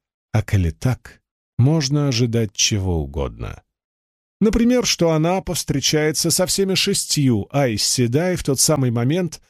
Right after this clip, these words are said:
когда порыв ветра сорвёт с её головы шаль, а какой-нибудь прохожий окликнет её, назвав Эгвейн Седай.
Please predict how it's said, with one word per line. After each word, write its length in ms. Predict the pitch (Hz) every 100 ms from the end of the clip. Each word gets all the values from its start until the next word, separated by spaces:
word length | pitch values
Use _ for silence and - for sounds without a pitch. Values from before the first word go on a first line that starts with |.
| _ _ _
когда 300 | - 190 202
порыв 300 | 190 185 170
ветра 460 | 123 139 180 - 151
сорвёт 460 | - 143 139 151
с 140 | - 127
её 260 | 135 135
головы 340 | 117 117 113 107
шаль, 400 | - 185 175 156 _ _ _ _ _
а 80 | 127
какой-нибудь 680 | 151 147 214 214 185 175 -
прохожий 560 | 143 - 180 143 147
окликнет 540 | 139 156 165 147 135 131
её, 240 | 131 147
назвав 600 | 135 120 104 143 147 - _ _
Эгвейн 540 | 143 147 104 123 123 113
Седай. 640 | - 120 101 73 -